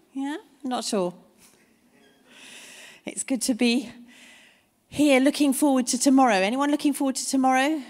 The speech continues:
and being able to have your pint inside, not outside?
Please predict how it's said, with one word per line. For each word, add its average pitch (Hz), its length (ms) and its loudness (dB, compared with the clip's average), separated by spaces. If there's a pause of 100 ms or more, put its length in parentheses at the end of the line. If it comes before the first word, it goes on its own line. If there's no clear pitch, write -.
and 226 260 -6 (540)
being 269 160 -2
able 247 240 -2
to - 120 -10
have 220 520 -4 (720)
your 233 120 -4
pint 240 360 -4
inside, 254 640 0
not 247 140 -2
outside? 269 580 -2